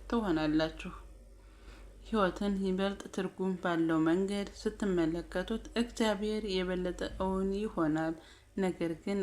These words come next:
ከእግዚአብሔር ጋር ባለው ግንኙነት ለመደሰት እርጅናን አትጠብቁ። በወጣትነታችሁ እግዚአብሔርን እወቁ። የወደፊት ሕይወታችሁን ከእግዚአብሔር ጋር ገንቡ። እድሜ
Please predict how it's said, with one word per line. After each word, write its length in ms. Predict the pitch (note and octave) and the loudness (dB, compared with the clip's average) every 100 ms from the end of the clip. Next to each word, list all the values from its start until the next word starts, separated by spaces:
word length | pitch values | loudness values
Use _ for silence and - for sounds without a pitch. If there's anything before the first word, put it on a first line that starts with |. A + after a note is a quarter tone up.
| - | -2
ከእግዚአብሔር 640 | - F#3+ F3 F3+ E3+ E3 - | -4 -4 -2 -2 2 0 0
ጋር 240 | - G3 G#3+ | -2 -2 -2
ባለው 420 | F#3 F#3 E3+ F3 | -2 -2 0 -2
ግንኙነት 640 | E3 F3+ G3 G#3 G3+ A3 A#3+ - - - - - - - - G3 | -2 -2 0 0 0 0 -2 -8 -20 -20 -20 -18 -20 -20 -8 2
ለመደሰት 800 | G#3 A3+ G#3+ F#3 E3+ E3 F#3 - - | 4 6 4 2 0 2 -2 -2 0
እርጅናን 680 | F#3+ F#3 - E3+ E3 E3+ F3 - | 0 2 2 4 6 4 2 0
አትጠብቁ። 760 | G3 G3 - - D#3+ D#3+ D3 - D#3+ D#3+ - | -2 -2 -4 0 0 0 -4 -2 -6 -6 -4
በወጣትነታችሁ 1120 | A3+ A3+ A#3 G#3 - E3 D#3+ E3 D#3+ - A3 - | 0 0 0 -4 0 0 0 -4 -6 -4 -6 -4
እግዚአብሔርን 680 | - F3+ F3 E3 E3 F3 G#3+ G3+ | -6 -2 0 2 2 0 -2 0
እወቁ። 320 | E3 D3+ - D#3 D#3+ - - | 0 -2 -2 -2 -2 -10 -2
የወደፊት 580 | A3+ A3+ F#3+ F3 F3+ F3 | 0 2 0 -2 -2 -2
ሕይወታችሁን 720 | F#3+ F3 F#3+ G3+ - A#3+ A#3+ A3 F#3 - - - - - - | -2 -2 -2 -4 -2 2 4 4 -2 -10 -20 -20 -20 -14 0
ከእግዚአብሔር 600 | G#3+ G3+ G3+ F#3+ G3 F#3+ | 0 2 0 0 -2 -4
ጋር 220 | G#3 G3+ G3 | -2 -2 -4
ገንቡ። 360 | - D#3+ D#3+ D3+ D3 F3 - | 2 4 4 2 -2 -4 -4
እድሜ 260 | G3 G3 | -2 2